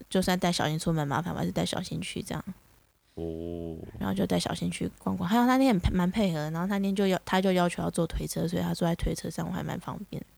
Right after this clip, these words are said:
Speaker 2: OK，嗯。
Speaker 1: 所以这就是我最近的一个觉醒，就是可以到商店买的东西就尽量到商店买，除非买不到，我再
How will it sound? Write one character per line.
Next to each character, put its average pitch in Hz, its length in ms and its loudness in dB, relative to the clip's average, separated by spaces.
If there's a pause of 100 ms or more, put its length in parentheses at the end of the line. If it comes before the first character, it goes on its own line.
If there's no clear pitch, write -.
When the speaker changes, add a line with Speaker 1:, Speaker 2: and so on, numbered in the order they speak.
(140)
Speaker 2:
OK， 98 520 -8 (600)
嗯。 90 240 -8 (800)
Speaker 1:
所 - 180 0
以 226 240 4 (120)
这 208 140 0
就 202 120 4
是 208 100 0
我 160 120 4
最 196 160 -2
近 190 140 -2
的 147 100 -2
一 165 40 -4
个 151 120 -4
觉 - 260 -6
醒， - 220 -6
就 143 100 -10
是 - 320 -8 (1040)
可 226 200 0
以 208 120 4
到 185 240 2
商 180 300 -2
店 180 160 -2
买 123 140 -2
的 107 40 -6
东 160 120 -6
西 160 60 -6
就 165 120 -4
尽 165 180 -8
量 156 160 -6
到 156 160 -8
商 143 240 -8
店 156 180 -8
买， 175 380 -12
除 - 160 -10
非 175 520 -8
买 147 160 -6
不 156 120 -10
到， 160 160 -6
我 131 100 -8
再 160 280 -10